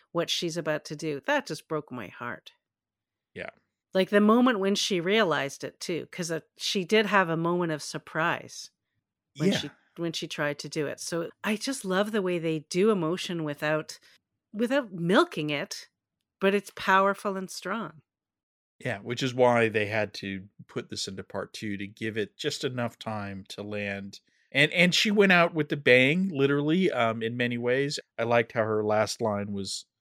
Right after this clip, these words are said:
Speaker 2: "Go fast."
Speaker 1: Yes. And it was beautiful.
Speaker 2: Yeah, what she created was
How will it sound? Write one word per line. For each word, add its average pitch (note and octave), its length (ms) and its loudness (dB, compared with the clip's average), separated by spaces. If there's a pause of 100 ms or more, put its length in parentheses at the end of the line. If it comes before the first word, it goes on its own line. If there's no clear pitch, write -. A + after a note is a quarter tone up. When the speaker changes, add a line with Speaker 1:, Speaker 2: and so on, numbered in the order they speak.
(160)
Speaker 2:
"Go F#2+ 120 -8
fast." C3+ 800 -2
Speaker 1:
Yes. G3 920 -2 (360)
And A3 140 2
it B3 40 4
was A3 140 4
beautiful. A3 840 0 (220)
Speaker 2:
Yeah, D3+ 200 6
what A2 180 -4
she - 140 -4
created A#2 720 0
was G#2+ 420 -6